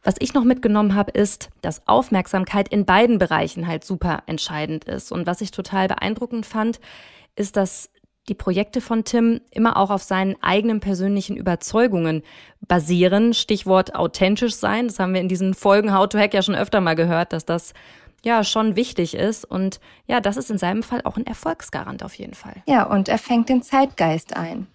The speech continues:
Speaker 2: damit. Das macht er auch sehr gut.
Speaker 1: Definitiv.
Speaker 2: Und kommende Woche ist hier Alisa Janke zu Gast. Alisa ist um die dreißig Jahre alt und Gründerin von Pure Lay, einem erfolgreichen Schmucklabel. Ich würde mal sagen, es ist eine Marke, die man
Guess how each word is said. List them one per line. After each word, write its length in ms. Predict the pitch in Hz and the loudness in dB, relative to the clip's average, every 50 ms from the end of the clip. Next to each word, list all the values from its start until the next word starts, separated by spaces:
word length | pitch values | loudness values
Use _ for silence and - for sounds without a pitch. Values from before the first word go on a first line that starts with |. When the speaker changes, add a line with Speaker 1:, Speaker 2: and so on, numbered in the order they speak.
| - - | -14 -10
Speaker 2:
damit. 420 | 185 170 170 170 - - - - - | -8 -6 -4 -4 -6 -6 -10 -10 -10
Das 180 | - - - - | -10 -8 -2 -2
macht 220 | 233 226 - 254 | -2 0 0 0
er 160 | 247 240 240 | 2 2 0
auch 20 | 240 | 0
sehr 380 | - - - 185 185 202 214 | -2 -2 0 2 4 4 2
gut. 420 | 208 - 233 202 170 - - - - | 2 0 -2 -2 -2 -4 -6 -12 -12
Speaker 1:
Definitiv. 760 | - 156 185 165 - - 175 170 180 - - 185 151 165 - - | -4 -4 -2 -2 -2 -2 -2 -2 -2 -4 -4 -6 -6 -4 2 4
Speaker 2:
Und 280 | 208 202 202 196 - | 6 6 6 4 2
kommende 400 | - 220 220 262 285 277 254 202 | 2 6 8 8 10 8 8 8
Woche 260 | 214 220 - - 247 | 6 6 6 4 2
ist 200 | 233 - 208 - | 2 2 0 -2
hier 160 | - - 208 - | -2 -2 0 0
Alisa 360 | 190 196 202 202 185 190 185 | 0 2 0 2 2 2 2
Janke 540 | 185 180 165 196 262 311 - - 311 277 277 | 4 4 4 2 2 0 0 -4 -6 -6 -6
zu 200 | - - 185 160 | -4 -6 -4 0
Gast. 500 | 170 160 165 220 - - - _ - - | 2 2 2 2 0 -4 -10 _ -20 -10
Alisa 480 | - 202 190 196 214 208 208 214 208 202 | -4 -2 0 0 0 2 2 2 2 2
ist 420 | - - 202 202 - - - - - - - - - - | 0 0 -4 -4 -6 -8 -10 -12 -12 -16 -12 -10 -6 0
um 180 | - 214 240 247 | 4 6 8 8
die 140 | 240 247 233 | 8 6 4
dreißig 580 | 214 - 202 208 220 233 233 - - 202 - | 2 2 4 4 4 2 2 -4 -12 -14 -6
Jahre 320 | - 196 190 208 208 214 208 | -4 -2 -2 0 0 0 0
alt 360 | - 214 214 226 220 - _ _ _ _ _ _ _ | 2 2 2 2 0 -2 _ _ _ _ _ _ _
und 220 | - 190 185 - | 0 0 0 0
Gründerin 600 | - - 214 220 233 240 247 247 240 226 226 226 | -4 -2 2 4 6 6 8 6 6 6 4 2
von 220 | 220 - - 190 185 | 0 -2 -6 -6 -6
Pure 360 | - - - 226 214 202 196 | -8 -6 -4 -2 0 0 0
Lay, 440 | 190 190 208 214 208 202 240 285 285 - _ _ _ _ _ _ _ - | 2 2 2 2 2 2 0 -2 -4 -8 _ _ _ _ _ _ _ 0
einem 260 | 202 196 190 190 190 | 2 2 4 2 0
erfolgreichen 800 | - 190 - - 233 226 226 226 - 202 190 190 - - 202 | -2 -4 -2 0 0 0 0 0 0 0 0 0 0 -2 -4
Schmucklabel. 880 | - - - - 233 247 - - - 175 170 175 175 180 175 185 220 294 285 - _ _ _ _ _ _ _ _ _ | -6 -4 -2 0 0 -2 -2 -6 -4 -2 0 0 0 -2 -2 -2 -2 -4 -6 -8 _ _ _ _ _ _ _ _ _
Ich 80 | - - | -2 0
würde 140 | 220 220 233 | 2 4 4
mal 140 | 220 214 | 4 4
sagen, 280 | 202 208 202 214 226 233 | 4 6 4 6 4 4
es 100 | 220 - | 0 0
ist 140 | 226 - - | -4 -4 -2
eine 200 | 143 202 202 202 | -2 0 2 2
Marke, 520 | 196 180 175 196 233 - - 240 233 220 | 4 4 4 2 2 0 -2 -4 -4 -2
die 160 | 196 208 202 | -2 -4 -2
man 420 | 196 202 196 196 196 196 196 202 | 0 0 0 2 0 0 -2 -4